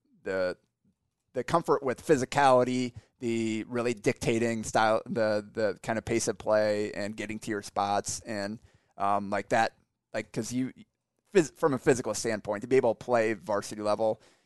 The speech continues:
even J V, like, as opposed to playing freshman, reserve, whatever, huge leap the higher you go. So, like, that's the stuff that you gotta be ready for.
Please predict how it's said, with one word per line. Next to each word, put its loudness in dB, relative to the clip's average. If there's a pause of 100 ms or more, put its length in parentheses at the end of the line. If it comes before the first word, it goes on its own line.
even 0
J 0
V, -4
like, -2
as 0
opposed -6
to -6
playing -4
freshman, -2
reserve, -8
whatever, -4 (260)
huge -6
leap -8
the -8
higher 0
you -10
go. -6
So, -8
like, -2
that's 2
the -6
stuff -2
that -8
you -8
gotta -2
be -10
ready -6
for. -10